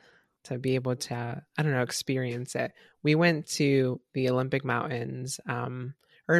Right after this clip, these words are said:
it might have been, no, I think it was the Olympic Mountains. We went, like, snowshoe hiking on it, and it was, like, really, really awesome because, um, it was the first time I was ever, like,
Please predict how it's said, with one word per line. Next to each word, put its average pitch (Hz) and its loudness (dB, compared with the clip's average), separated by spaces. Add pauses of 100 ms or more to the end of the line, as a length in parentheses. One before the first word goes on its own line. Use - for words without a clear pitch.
it 180 2
might 208 2
have 170 0
been, 151 -2
no, 160 6
I 165 6
think 202 0
it 190 2
was 165 0
the 147 0
Olympic 127 -4
Mountains. 120 -4
We 131 2
went, 131 -2
like, 131 -2
snowshoe 127 -6
hiking 127 -6
on 123 -6
it, 123 -8 (520)
and 135 0
it 135 0
was, 143 0
like, 143 2
really, 127 0
really 123 -2
awesome 123 -4
because, 127 -6 (540)
um, 127 -2
it 139 0
was 147 4
the 156 2
first - 0
time 127 -2
I 123 0
was 123 -6
ever, 123 0
like, 117 -4